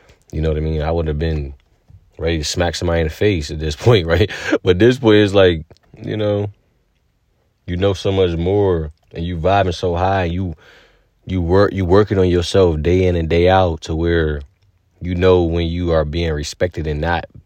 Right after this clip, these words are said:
being respected. And when you feel disrespected, you gotta let motherfuckers know. And a lot of the times I used to just let a lot of shit slide just based upon,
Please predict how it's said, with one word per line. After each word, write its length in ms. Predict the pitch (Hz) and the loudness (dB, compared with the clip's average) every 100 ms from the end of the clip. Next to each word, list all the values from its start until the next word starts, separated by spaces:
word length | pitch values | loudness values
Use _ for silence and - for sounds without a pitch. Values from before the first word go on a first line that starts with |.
| _ _ _ _ | _ _ _ _
being 220 | 76 82 | -4 -4
respected. 580 | 76 76 - 90 73 73 | -4 -8 -10 -10 -10 -12
And 100 | 78 | -10
when 100 | 78 | -8
you 80 | 90 | -8
feel 240 | - 107 | -2 -2
disrespected, 720 | 95 98 92 85 104 95 90 | 0 -4 -6 -4 -4 -2 -4
you 120 | 85 90 | -4 -4
gotta 180 | 92 | -2
let 160 | 85 87 | -2 -2
motherfuckers 440 | 87 85 87 78 76 | -2 -4 -6 -6 -4
know. 300 | 82 85 76 _ _ _ _ _ _ _ _ _ | -4 -4 -6 _ _ _ _ _ _ _ _ _
And 80 | 87 | 0
a 40 | |
lot 180 | 104 131 | 4 4
of 60 | 123 | 2
the 60 | |
times 320 | 110 127 117 | 2 2 4
I 80 | 117 | 4
used 220 | 127 123 | 2 0
to 60 | - | -6
just 180 | 101 92 | -6 -2
let 280 | 98 95 - _ _ - | 2 2 0 _ _ -12
a 100 | 82 | -6
lot 200 | 80 85 | 0 0
of 60 | 85 | 0
shit 200 | - 80 | -2 -4
slide 480 | - 80 85 85 78 | -6 -2 0 2 -2
just 200 | 76 - | -8 -6
based 280 | 82 80 | -6 -4
upon, 600 | - - 80 78 76 69 | -10 -8 -6 -6 -6 -10